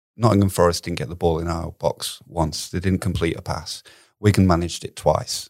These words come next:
Obviously, them only having ten players helped, but I don't think they would have got many more if they'd had eleven. And we do look, despite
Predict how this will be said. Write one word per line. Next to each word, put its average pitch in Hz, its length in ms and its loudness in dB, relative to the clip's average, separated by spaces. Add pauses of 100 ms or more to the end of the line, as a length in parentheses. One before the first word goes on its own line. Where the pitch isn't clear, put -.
(120)
Obviously, 85 300 -4
them 82 160 -2
only 82 200 -6
having 78 200 -8
ten 82 200 -2
players 80 280 -4
helped, 95 240 2
but 69 60 -4
I 69 60 -2
don't 98 180 -2
think 92 140 -6
they 85 60 -4
would 87 120 -6
have 85 60 -12
got - 200 -6
many 90 160 -2
more 85 340 -4 (540)
if 92 160 -2
they'd 90 100 -2
had 82 180 4
eleven. 82 480 -2 (320)
And 104 140 4
we 101 80 6
do 120 260 4
look, - 380 0 (480)
despite 104 540 2